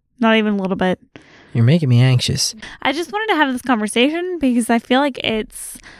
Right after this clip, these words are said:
Speaker 1: looming over us and people wanna know 'cause my mom talks to me about it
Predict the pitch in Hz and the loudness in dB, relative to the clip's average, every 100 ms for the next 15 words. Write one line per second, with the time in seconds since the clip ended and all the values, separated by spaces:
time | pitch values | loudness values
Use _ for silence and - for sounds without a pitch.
0 | - 214 202 202 208 220 190 202 233 247 | -4 0 2 2 0 0 0 0 2 2
1 | 277 285 - 226 240 240 226 220 190 185 | 2 2 2 4 4 4 4 2 0 -2
2 | 175 196 208 262 277 - - - - 262 | 0 2 2 0 -2 -16 -20 -16 0 2
3 | 220 214 196 196 220 233 220 220 - 269 | 4 4 2 2 2 4 2 0 -2 4
4 | 269 254 262 277 | 6 6 4 2